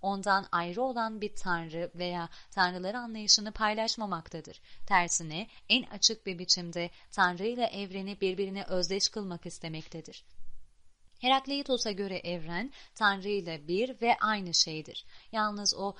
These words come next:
bakış açısına göre evren veya Tanrı diye farklı adlarla çağrılabilir. Aslına bakılırsa, Herakleitos'a göre evren, Tanrı, ateş veya logos,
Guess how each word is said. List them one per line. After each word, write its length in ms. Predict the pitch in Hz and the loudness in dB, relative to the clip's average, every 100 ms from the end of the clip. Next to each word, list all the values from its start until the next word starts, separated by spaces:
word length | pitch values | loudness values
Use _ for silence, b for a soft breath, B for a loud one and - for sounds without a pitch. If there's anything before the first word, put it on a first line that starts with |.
| B | B
bakış 280 | 190 190 220 | -6 -6 -4
açısına 420 | 226 190 - 196 | -4 -4 -4 -4
göre 340 | 185 190 185 - | -2 -2 -2 -2
evren 440 | 170 170 180 185 | -2 -2 -2 -2
veya 320 | 185 180 180 180 | 0 0 0 -2
Tanrı 460 | - 175 170 196 | 0 -2 0 -2
diye 200 | 202 196 | 0 0
farklı 420 | 196 196 180 220 | 2 2 2 0
adlarla 420 | 214 175 170 160 180 | -2 0 -2 -4 -4
çağrılabilir. 800 | - 180 160 165 202 202 - - B B B | 0 0 0 -2 -2 -2 -6 -20 B B B
Aslına 400 | - - 247 233 | -2 -2 -2 -2
bakılırsa, 600 | 214 220 208 202 - 139 - B | -4 -2 -2 0 -2 -4 -10 B
Herakleitos'a 720 | 208 202 226 220 214 190 185 | 2 4 4 -2 -6 -4 -2
göre 240 | 170 170 165 | -2 -2 -4
evren, 580 | - 165 147 160 202 - B B | -6 -6 -4 -2 -2 -6 B B
Tanrı, 540 | 208 180 175 165 160 - - | 2 2 2 -6 -8 -8 -6
ateş 480 | 190 196 185 - - - | -6 -2 2 2 2 -14
veya 560 | 170 190 185 170 165 - 165 | -4 0 0 0 -2 -6 -2
logos, 440 | 190 190 165 175 | -2 0 -4 -6